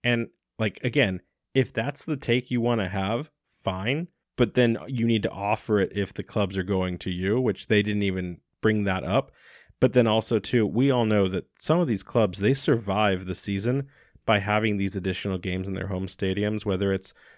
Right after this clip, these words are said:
from a regional competition level or it's landing the big fish of an M L S club coming and playing. This is, this is just, again, M L S.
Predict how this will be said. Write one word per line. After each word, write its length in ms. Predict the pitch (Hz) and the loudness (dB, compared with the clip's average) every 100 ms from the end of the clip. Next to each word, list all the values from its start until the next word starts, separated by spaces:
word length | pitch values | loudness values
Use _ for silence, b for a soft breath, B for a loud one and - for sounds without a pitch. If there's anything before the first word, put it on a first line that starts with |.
| b | b
from 160 | 123 | 2
a 60 | 110 | 4
regional 400 | 98 107 110 123 | 4 2 2 -2
competition 640 | - 120 - - 123 131 | 0 0 0 -2 -2 0
level 280 | 120 120 131 | 0 2 2
or 280 | - 107 131 | 2 4 4
it's 240 | 110 - 101 | 2 -2 -2
landing 580 | 104 104 104 104 95 | 0 2 0 -2 -4
the 80 | 98 | -4
big 260 | 87 101 87 | 0 0 0
fish 280 | - 101 - | -2 -2 0
of 100 | 98 | -4
an 80 | 95 | -4
M 160 | 98 | -4
L 140 | 92 95 | -2 -4
S 140 | - | -6
club 320 | - 104 95 | -2 -2 -2
coming 280 | - 101 104 | -6 -2 0
and 160 | 98 87 | -2 -4
playing. 380 | 98 98 143 156 b b b b b _ | -4 -2 -2 -4 b b b b b _
This 320 | 107 117 135 | -2 0 2
is, 280 | 139 - - | 0 -2 -4
this 240 | 117 117 123 | -2 -2 0
is 140 | 107 | -2
just, 260 | - 110 - | 0 0 0
again, 540 | 107 113 98 95 92 - | -2 0 2 0 -4 -4
M 180 | 107 107 | -2 0
L 180 | 95 98 | 2 2
S. 360 | 98 - - | 0 -4 -10